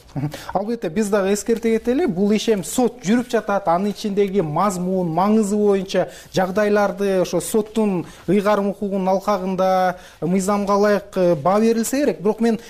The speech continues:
айыпталуучулардын бири болгон Жеңиш мырзага, э, суроо жолдоюн. Эмне себептен сот өзүнүн юридикалык, укуктук баасын бере элек кезде эле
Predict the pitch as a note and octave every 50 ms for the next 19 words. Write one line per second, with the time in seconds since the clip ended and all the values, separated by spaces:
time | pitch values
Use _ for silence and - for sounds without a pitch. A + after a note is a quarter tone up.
0 | - - - E3 G#3+ A#3 - - A#3 A#3 A#3 A3+ A3+ A#3+ A#3 A3 A3+ A3 F#3+ D3+
1 | C3+ E3+ G3+ A#3 B3 B3 A#3+ A#3 A3+ A3 G#3+ G#3 G#3 G#3 G3 F3+ D3+ D3+ G#3 A3+
2 | A3 - - A3 G3 F#3 F3 F3 D#3 D3 C3 A#2+ A#2 - - - D3+ D3+ D3+ D3+
3 | D3 D3 - - G3+ G3 G3 F#3+ F3 G3+ G3+ F#3+ G#3+ B3+ F4 F#4 - - - -
4 | - - E3 F#3 G3+ G#3 A#3+ E4+ D#4+ - - D#4+ D4+ D4 D4 D4 - C4+ A3+ G3+
5 | F3+ D#3 - - - - - - - D4+ D#4 - D4+ - - - _ _ _ -
6 | D#3+ G#3 A#3+ G#3 A#3 A#3+ A#3 A3+ G3+ F3 D#3+ F#3+ A3+ A#3 A#3+ G3 A3 - - G#3+
7 | G3 F3 D#3+ E3 F#3 F#3 - - - A#3+ A#3 - C3+ B2+ F3 F#3+ G#3 A3 G#3+ -
8 | A#3+ G#3 F3 B2+ - D3+ G3 G#3+ A#3+ C4 B3+ B3+ A#3 - - - G#3 G#3+ F#3+ E3+
9 | F3 G#3 G#3 C4 G4